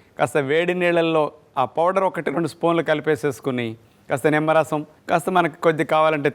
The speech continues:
తేనె, ఇట్లాంటివి కలుపుకుంటే రెడీగా అప్పటికప్పుడు ఇన్స్టెంట్గా మీరు సూప్ తాగేసేయచ్చు. అలాంటి ప్రీమిక్స్ సూప్లో హై ప్రోటీన్ కొరకు ఏమేమి తీసుకున్నామో తెలుసా? పెసరపప్పు పొట్టుతో ఉన్నదాన్ని దోరగా వేపించినవి ఒక పావు కప్పు తీసుకున్నాం. మరొక పావు కప్పు మనందరం రోజు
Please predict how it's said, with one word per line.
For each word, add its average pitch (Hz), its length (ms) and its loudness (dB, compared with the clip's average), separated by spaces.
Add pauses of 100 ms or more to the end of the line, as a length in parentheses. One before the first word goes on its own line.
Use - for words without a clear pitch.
తేనె, 135 260 2 (100)
ఇట్లాంటివి 147 400 0
కలుపుకుంటే 139 540 0
రెడీగా 175 360 2
అప్పటికప్పుడు 151 460 0
ఇన్స్టెంట్గా 139 460 0
మీరు 170 220 -4
సూప్ 131 240 -4
తాగేసేయచ్చు. 98 560 -6 (340)
అలాంటి 151 340 2
ప్రీమిక్స్ 202 420 0
సూప్లో 156 320 2 (140)
హై 170 100 2 (120)
ప్రోటీన్ 175 460 0
కొరకు 139 260 2
ఏమేమి 156 260 0
తీసుకున్నామో 143 480 0
తెలుసా? 151 260 -4 (360)
పెసరపప్పు 165 680 2 (280)
పొట్టుతో 180 380 2 (100)
ఉన్నదాన్ని 147 440 2
దోరగా 156 420 2
వేపించినవి 139 680 0 (400)
ఒక 131 80 -4 (140)
పావు 180 240 2
కప్పు 196 140 0 (120)
తీసుకున్నాం. 104 440 -4 (340)
మరొక 175 280 2 (100)
పావు 185 280 2
కప్పు - 260 0 (180)
మనందరం 165 460 2
రోజు 165 240 2